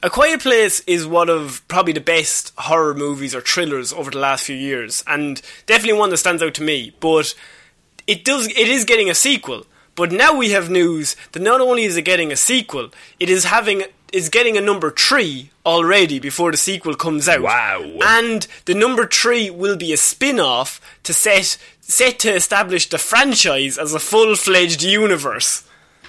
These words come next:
Speaker 2: Oh, I'm not sure how I feel
Speaker 1: Hmm.
Speaker 2: about this.
Speaker 1: 'Cause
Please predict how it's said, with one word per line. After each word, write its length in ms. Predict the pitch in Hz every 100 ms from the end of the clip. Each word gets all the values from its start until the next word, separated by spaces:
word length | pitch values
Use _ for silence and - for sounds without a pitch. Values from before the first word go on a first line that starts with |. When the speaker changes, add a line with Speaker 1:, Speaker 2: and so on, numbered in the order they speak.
| _ _ _ _ -
Speaker 2:
Oh, 600 | 156 156 151 147 139 131
I'm 160 | 127 123
not 260 | 123 113
sure 480 | - - 135 120 110
how 260 | 104 117 104
I 100 | 90
feel 520 | - - 269 269 269
Speaker 1:
Hmm. 80 | 254
Speaker 2:
about 280 | 226 196 170
this. 440 | 180 85 - -
Speaker 1:
'Cause 340 | 240 254 202